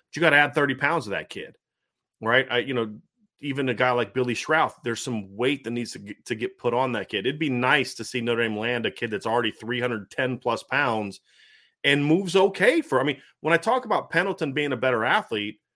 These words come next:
Pendleton's listed at three oh five, Ryan. I, I, he doesn't look that, quite that big to me. Saraveld's a, a, a noticeably bigger kid, but he moves well for that size. And so even though I,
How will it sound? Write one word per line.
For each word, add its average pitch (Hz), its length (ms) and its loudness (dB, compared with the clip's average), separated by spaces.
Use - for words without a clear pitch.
Pendleton's 220 440 -2
listed 143 260 -2
at - 80 -4
three 131 160 -2
oh 117 100 2
five, 113 360 -2
Ryan. 95 360 -6
I, 131 140 -2
I, - 220 -4
he 127 100 -8
doesn't 131 300 -2
look 107 380 -6
that, 135 280 0
quite 135 280 -4
that 120 180 -4
big 135 200 -2
to - 80 -14
me. 131 340 -4
Saraveld's 160 560 0
a, 101 100 0
a, 113 80 -4
a 123 40 -2
noticeably 135 920 4
bigger 117 360 -2
kid, 139 400 0
but 135 200 0
he 135 140 -2
moves 151 320 0
well 143 220 0
for 135 160 -4
that 110 240 -2
size. - 840 -6
And 123 220 0
so 117 600 0
even 147 280 -2
though 139 240 2
I, 123 160 0